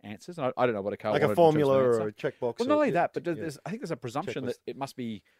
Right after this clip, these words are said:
Speaker 1: horribly difficult and, and complex, and there must be
Speaker 2: Well,
Speaker 1: some
Speaker 2: you can
Speaker 1: powerful
Speaker 2: make it pretty
Speaker 1: software.
Speaker 2: complex if you want to, but it
Speaker 1: Right,
Speaker 2: doesn't
Speaker 1: right.
Speaker 2: necessarily add a lot of value, I've
Speaker 1: It,
Speaker 2: found
Speaker 1: it
Speaker 2: over
Speaker 1: really
Speaker 2: the years,
Speaker 1: doesn't.
Speaker 2: yeah.
Speaker 1: So that, that's probably my key point is, you know, yes, do, do your own research, find new companies, find new things,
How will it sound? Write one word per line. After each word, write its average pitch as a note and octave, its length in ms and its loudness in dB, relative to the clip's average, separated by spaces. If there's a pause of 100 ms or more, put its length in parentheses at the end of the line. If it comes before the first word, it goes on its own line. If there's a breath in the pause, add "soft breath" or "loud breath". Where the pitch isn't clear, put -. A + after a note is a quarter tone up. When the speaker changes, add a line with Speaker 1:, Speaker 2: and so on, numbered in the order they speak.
(100)
Speaker 1:
horribly D#3 340 -2
difficult A2 480 -8
and, F#2+ 100 -12
and G#2+ 120 -12
complex, A2 500 -10
and G2+ 180 -8 (320 soft breath)
there C3+ 120 -4
must C3 160 -6
be A#2+ 200 -8
Speaker 2:
Well, E3 60 0
Speaker 1:
some G#3 80 0
Speaker 2:
you G#3 80 0
can C#3 120 4
Speaker 1:
powerful A3+ 140 4
Speaker 2:
make D4+ 140 0
it - 100 2
pretty D3+ 200 0
Speaker 1:
software. C3+ 140 -2
Speaker 2:
complex B2 280 -6
if C3 160 -8
you A#2 80 -6
want C3+ 260 -4
to, A#2+ 200 0
but A2 100 2
it F#3 40 6
Speaker 1:
Right, F#3 60 4
Speaker 2:
doesn't F#3 220 4
Speaker 1:
right. C#3 60 0
Speaker 2:
necessarily C3+ 400 -2
add A#2 80 0
a - 20 -4
lot G#2+ 140 -4
of F#2+ 100 -12
value, G#2+ 320 -8
I've G2 120 -8
Speaker 1:
It, - 80 -10
Speaker 2:
found G2 200 -10
Speaker 1:
it - 40 -8
Speaker 2:
over - 100 -8
Speaker 1:
really E3+ 180 -2
Speaker 2:
the D3+ 60 0
years, C3+ 100 -2
Speaker 1:
doesn't. G#2+ 80 -10
Speaker 2:
yeah. - 60 -12
Speaker 1:
So D3 80 0
that, D3+ 160 0
that's D#3+ 180 -2
probably D3+ 200 -6
my A2+ 60 -2
key - 140 -4
point G2+ 240 -4
is, G2+ 140 -8
you G#2 60 -8
know, F#2+ 40 -8
yes, C#3+ 260 -2
do, C#3 200 -12
do D3+ 160 -8
your F3 120 -2
own A#2 100 -4
research, G2+ 280 -8
find C3 540 -8 (200)
new A2 160 -12
companies, G#2 440 -12
find A#2 240 -8
new G#2 100 -10
things, G2 300 -14